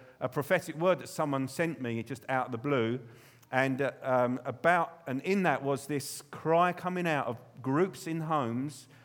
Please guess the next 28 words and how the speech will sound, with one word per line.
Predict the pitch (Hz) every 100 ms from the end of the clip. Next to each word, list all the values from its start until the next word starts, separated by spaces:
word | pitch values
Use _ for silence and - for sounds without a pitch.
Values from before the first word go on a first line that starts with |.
| -
"A |
new | 127 143 143
wine | 139 135 127
for | 120 127
new | 123 123
wineskins." | 127 127 127 - - 98 95
And | 107
so | -
that | 120 135
encouraged | 123 - 135 117
me | 131 143
because, | 117 117 - 117 - - - - - -
um, | 117 117 113 113 110 110 - - -
I'm | 117 127
always | 147 143 139
encouraged | 120 - 143 120
by | 127 123
the | 117
way | 123
that | 117
God | 127 120
speaks | - - - 160 135 -
from | 131 131
other | 143
situations. | 139 139 - 127 127 123 110 104
It's | 110
like, | 120 110
wow. | 143 147 95